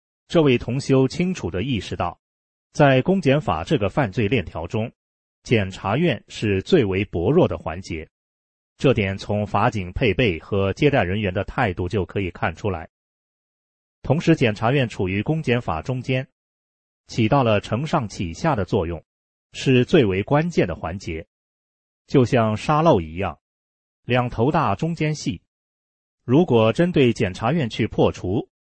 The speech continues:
要比针对公安和法院要容易得多，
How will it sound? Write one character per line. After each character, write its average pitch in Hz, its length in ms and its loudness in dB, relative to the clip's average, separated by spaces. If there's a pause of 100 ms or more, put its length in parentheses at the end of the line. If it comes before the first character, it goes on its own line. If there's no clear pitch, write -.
要 127 200 4
比 98 300 -2
针 143 180 0
对 120 160 2
公 143 200 -2
安 147 180 0
和 113 160 0
法 82 220 -6
院 117 220 -2
要 101 140 0
容 85 220 -6
易 120 100 -4
得 78 140 -8
多， 107 260 0